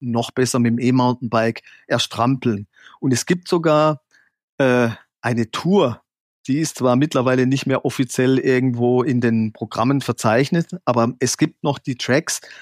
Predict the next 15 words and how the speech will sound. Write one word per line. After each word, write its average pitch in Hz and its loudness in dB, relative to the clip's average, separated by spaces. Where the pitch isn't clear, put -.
dass 120 0
ich 127 -2
quasi 120 0
rund 147 2
um 143 2
Lienz 143 2
eine 117 -2
vier 147 0
Tage 123 0
Hüttentour 139 -4
machen 110 -4
kann 107 -6
mit 117 -10
dem 120 -6
Mountainbike 127 -2